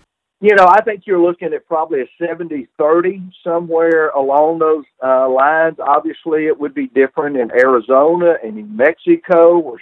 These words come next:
solar is much more effective in some areas in California. But again, this rush into the Green New Deal is going to be disastrous. And as Americans are going about their lives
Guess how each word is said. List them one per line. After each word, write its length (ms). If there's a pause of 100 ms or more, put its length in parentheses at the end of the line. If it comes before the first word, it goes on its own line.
solar 380
is 100
much 260
more 280
effective 500
in 180
some 180
areas 380
in 140
California. 840 (200)
But 180
again, 720 (320)
this 380 (100)
rush 560 (320)
into 540
the 100
Green 440
New 200
Deal 560
is 240
going 300
to 80
be 180
disastrous. 1080
And 180
as 140
Americans 640
are 120
going 340
about 400
their 220 (300)
lives 720